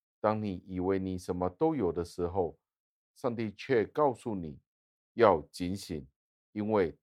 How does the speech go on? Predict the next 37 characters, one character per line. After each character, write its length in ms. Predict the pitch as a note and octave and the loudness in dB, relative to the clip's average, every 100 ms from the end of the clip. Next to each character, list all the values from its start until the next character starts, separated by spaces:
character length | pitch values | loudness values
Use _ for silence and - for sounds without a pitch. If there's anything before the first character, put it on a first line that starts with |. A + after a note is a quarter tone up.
| _ | _
当 180 | G2 G2+ | 0 0
上 240 | - G#2+ | -2 -2
帝 140 | G2+ F#2+ | -2 -4
对 180 | - | 2
我 160 | A2+ F2+ | 4 4
们 260 | F2 F#2 F2+ | 4 0 0
的 120 | G2 | -2
罪 460 | F#2+ - F#3 G2 C#2 _ _ | -2 2 2 2 -4 _ _
警 220 | - G2 | -8 -6
告 180 | F#2 A2 | 6 6
我 220 | G2+ F#2+ | 8 6
们 160 | F#2+ G2 | 4 4
的 180 | G2 F#2+ | 4 4
时 280 | - G2 F#2+ | 4 0 0
候， 360 | G2+ G#2+ D#2 - _ _ | 4 4 4 -4 _ _
提 220 | - G#2+ | -8 -6
醒 220 | A#2 A2+ F#2+ | -4 -4 0
我 180 | F#2 | 2
们 180 | F#2+ F#2+ | 2 0
的 260 | F#2 F#2+ E2 | 6 6 6
时 280 | - - F#2+ | -2 -2 0
候， 360 | G2 G2+ D2+ - | 4 2 2 -6
我 100 | - | -8
们 180 | F2 F#2+ | -2 -2
没 140 | F#2+ G2+ | 0 0
有 80 | |
理 160 | G2+ F#2 | 0 0
由 240 | F2 F2 | 0 -2
会 180 | F2+ A2+ | -2 -4
觉 240 | F2+ F2+ F2+ | -4 -4 0
得 140 | F#2 | 0
我 160 | E2 F#2 | 0 -2
们 180 | F#2+ | -2
是 140 | F#2 A2 - | -2 -4 -2
安 200 | C3+ D#3 | -2 -2
全 300 | D#3+ G#2+ E2 | -4 -6 -4
的， 180 | E2 D2+ | -2 -4